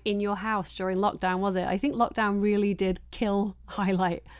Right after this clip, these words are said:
Um, but who knows, with the arrival of, like, Half Moon, maybe highlight and glitter are all coming back. I keep hearing glitter's back. I keep hearing glitter is back.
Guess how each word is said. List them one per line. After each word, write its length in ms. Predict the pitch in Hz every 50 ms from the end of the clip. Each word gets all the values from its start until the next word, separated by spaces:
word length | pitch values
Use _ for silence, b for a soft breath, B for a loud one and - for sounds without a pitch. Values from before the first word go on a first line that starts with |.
| B B B B B B B B B -
Um, 440 | 208 196 190 185 185 180 190 196 - - -
but 140 | 269 269
who 140 | 262 330 359
knows, 320 | 349 359 339 262 214 185 190
with 200 | 226 220 196 202
the 220 | 233 226 226 220
arrival 380 | 214 208 214 220 214 208 208 208
of, 120 | 202 190
like, 180 | 202 202 190 -
Half 280 | 180 202 196 190 -
Moon, 460 | 220 214 202 196 190 185 185 180 175 - -
maybe 520 | 196 196 190 190 175 190 196 190 190 - - -
highlight 400 | 175 196 190 185 175 - - -
and 100 | 202 180
glitter 340 | 190 185 - - 185 180
are 60 | 180 175
all 200 | - 185 175 170
coming 220 | - 185 180 175
back. 200 | 175 180 - - -
I 120 | 190 190
keep 280 | 180 - 226 - - -
hearing 280 | 240 294 294 277 254
glitter's 360 | 220 254 262 254 - 262 226 220
back. 420 | - 254 220 185 - - - - B B B B B
I 180 | - 202 202
keep 380 | 190 - - - 285 277 - -
hearing 480 | - - 277 262 254 233 214 196 190 180
glitter 420 | 214 226 226 220 - 240 226 - -
is 260 | - 196 196 190 185
back. 480 | 175 - - 196 185 185 - - - -